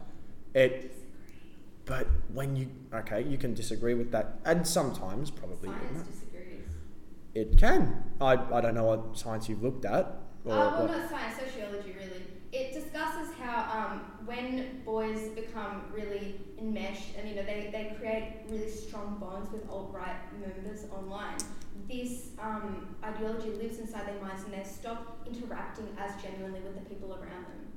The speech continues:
Speaker 2: And
Speaker 1: You, but you've,
Speaker 2: instead
Speaker 1: you've just said they're strong
Speaker 2: Right.
Speaker 1: bonds.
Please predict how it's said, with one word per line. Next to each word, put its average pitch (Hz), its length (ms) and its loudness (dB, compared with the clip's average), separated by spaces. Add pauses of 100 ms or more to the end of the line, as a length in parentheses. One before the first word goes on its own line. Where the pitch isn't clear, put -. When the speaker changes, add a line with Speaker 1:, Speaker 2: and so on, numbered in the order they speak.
(460)
Speaker 2:
And - 160 -6
Speaker 1:
You, 127 80 2
but 131 160 4
you've, 139 80 4 (100)
Speaker 2:
instead 139 100 -2
Speaker 1:
you've 135 120 2
just 135 180 -2
said 123 200 2
they're 120 120 4
strong 117 260 -2
Speaker 2:
Right. 110 100 -2
Speaker 1:
bonds. 107 440 0